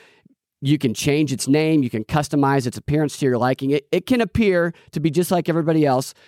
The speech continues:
you're communicating with, and even sound like so, sound like it as well, I guess. At least they hope it would sound like it. The C E O told Verge that in the early rollout of My A I, this customization feature was one of the top requests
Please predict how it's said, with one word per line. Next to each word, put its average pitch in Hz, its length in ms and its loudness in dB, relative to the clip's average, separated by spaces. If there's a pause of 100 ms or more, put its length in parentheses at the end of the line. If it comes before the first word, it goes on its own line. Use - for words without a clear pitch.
(160)
you're 139 140 0
communicating 147 680 2
with, 110 260 0
and 165 240 2
even 175 180 2
sound 214 440 0
like 139 240 0
so, 113 400 0
sound 190 320 0
like 131 160 0
it 127 40 2
as 120 120 -2
well, 127 340 0
I 131 80 -2
guess. 120 340 -2 (200)
At - 80 -12
least 151 160 0
they 131 100 2
hope 151 180 0
it 107 120 -2
would - 100 -6
sound 104 220 -4
like 101 160 -6
it. 123 120 -4 (200)
The 143 100 0
C 190 300 -2
E 196 80 2
O 190 100 0
told 190 320 0
Verge 151 320 2
that 143 200 2
in 143 100 2
the 139 100 2
early 165 240 2
rollout 131 400 2
of 110 140 -2
My 113 180 2
A 110 260 2
I, 117 280 2
this 123 180 -2
customization 139 840 -2
feature 113 420 0
was 110 380 0
one 160 100 2
of 143 80 -2
the 117 60 0
top 160 340 -2
requests 151 500 -2